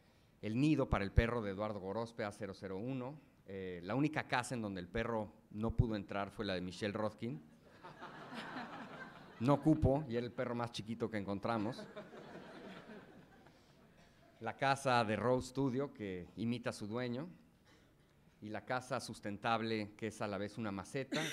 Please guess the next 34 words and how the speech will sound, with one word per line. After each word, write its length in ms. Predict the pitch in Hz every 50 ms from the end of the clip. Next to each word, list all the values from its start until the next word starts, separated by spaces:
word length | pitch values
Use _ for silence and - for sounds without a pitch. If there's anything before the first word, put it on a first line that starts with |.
| - -
casa 240 | 113 117 - -
de 80 | 104 -
perro 320 | - 117 113 113 127 131
y 80 | 117 107
una 160 | 110 110 107
banca 280 | 98 101 101 98 - 104
para 140 | - 90 87
su 160 | - - 98
dueño, 320 | 92 104 104 104 107 107
de 60 | 98
Elías 260 | 92 95 101 101 - -
Catán, 380 | - 90 - - 95 92 95
de 180 | 87 87 82 78
Taller 380 | - - 98 90 92 98 90
tres. 360 | - - 90 92 87 - - - - - - - - - - - - - - - - - - - - - - - - - - - - - 190 - - - - - - - - - - - - - - -
Vamos 240 | - 170 196 185 -
creciendo 360 | - 170 156 - 175 170 170
en 80 | 165 151
escala. 480 | 143 156 - 160 147 147 143 151 208 220 - - - - - - - - - -
Eh, 480 | - 98 107 104 104 104 104 101 95 92 85 73 - - - - - - - - - - - - - - - - - - - - -
nuestro, 340 | 120 123 123 123 - 135 139
uno 200 | 135 156 165 175
de 40 | 175
nuestros 320 | 156 127 - - 120 117
primeros 380 | - - 123 127 135 139 143 -
proyectos 500 | - 123 117 110 120 117 120 131 123 -
fue 100 | - 127
una 160 | 127 127 123
capilla 560 | - 113 - - 127 131 123 110 120 127 156 156 - - - -
en 480 | - 92 95 95 95 95 95 95 92
Cuernavaca, 580 | 92 - 107 104 95 101 101 107 113 107 - 127
una 160 | 127 120 95
capilla 320 | - 98 - - 101 104
matrimonial, 720 | 101 95 87 - 95 92 95 90 92 98 107 110 117 143